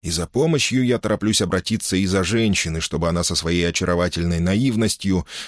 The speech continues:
в англосаксонском смысле, не наделала глупостей. Когда я сообщил тебе о своей помолвке, ты написал мне столько изумительных советов, что я уверен, это событие не изгладилось из твоей памяти.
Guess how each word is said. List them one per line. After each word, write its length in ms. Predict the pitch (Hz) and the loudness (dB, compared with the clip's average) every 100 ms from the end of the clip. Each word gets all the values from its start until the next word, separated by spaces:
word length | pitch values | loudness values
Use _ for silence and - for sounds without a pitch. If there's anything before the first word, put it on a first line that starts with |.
| - | -16
в 220 | - 131 | -8 -2
англосаксонском 880 | 131 117 110 110 - 92 80 - 78 | 0 2 2 0 0 -2 -2 -4 -2
смысле, 580 | - 135 143 98 104 73 - _ - | 0 2 0 2 0 -2 -12 _ -4
не 120 | 123 | 0
наделала 560 | 143 123 143 135 131 | 0 2 2 2 0
глупостей. 880 | 120 98 87 80 80 - - 71 - _ _ _ _ _ | -2 -2 -4 -4 -2 -2 -4 -8 -12 _ _ _ _ _
Когда 260 | 113 139 160 | -4 0 2
я 80 | |
сообщил 480 | 151 156 147 - 180 | 2 2 2 2 0
тебе 260 | - 139 139 | 0 2 2
о 40 | |
своей 300 | 123 127 139 | 2 2 2
помолвке, 800 | 135 139 160 175 156 - 78 65 - _ _ | 2 0 4 2 0 -6 -10 -10 -18 _ _
ты 120 | - | -2
написал 420 | 101 98 123 127 | 0 2 2 2
мне 160 | 120 117 | 2 0
столько 360 | - 120 - 117 | 2 0 2 0
изумительных 560 | 104 127 117 110 110 | 0 0 0 0 0
советов, 680 | - 113 135 151 - - - _ _ | 0 0 2 0 -4 -12 -16 _ _
что 200 | - 101 | -4 0
я 160 | 131 | 2
уверен, 440 | 139 110 110 104 101 | 2 2 2 2 0
это 160 | 95 | -2
событие 540 | 98 101 90 131 95 87 | -2 -2 0 0 0 2
не 200 | 98 117 | 2 0
изгладилось 680 | 92 107 98 90 90 87 | 0 2 2 2 0 0
из 100 | 87 | -2
твоей 280 | - 85 107 | -4 0 0
памяти. 680 | 107 76 73 76 - 76 | 0 -4 -4 -4 -4 -6